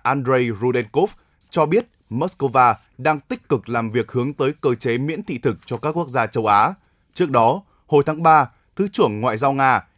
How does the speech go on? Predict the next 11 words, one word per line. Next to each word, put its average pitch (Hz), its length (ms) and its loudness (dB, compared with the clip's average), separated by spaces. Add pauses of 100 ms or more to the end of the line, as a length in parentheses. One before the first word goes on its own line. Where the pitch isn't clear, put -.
Evgeny 139 760 -2
Ivanov 127 460 0 (340)
tuyên 156 180 2
bố 139 300 2 (200)
nước 170 240 0
này 131 260 0
đang 131 260 0
nỗ 139 120 -2
lực 139 220 0
nới 120 200 -2
lỏng 113 240 -2